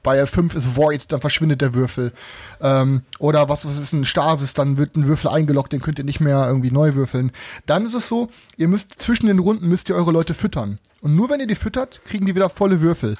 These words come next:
Ansonsten haben die jede Runde einen Würfel weniger, so.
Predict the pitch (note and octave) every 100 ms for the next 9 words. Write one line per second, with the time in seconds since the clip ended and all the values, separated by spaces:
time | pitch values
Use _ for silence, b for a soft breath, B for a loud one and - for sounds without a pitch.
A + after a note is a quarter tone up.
0 | B B B D3 D#3 F#3+ G3+ F#3+ G3 E3+
1 | G3 G3+ G3 F#3+ F3+ F3+ F3 - E3 G#3
2 | F#3 G#2+ G#2 A2 A2+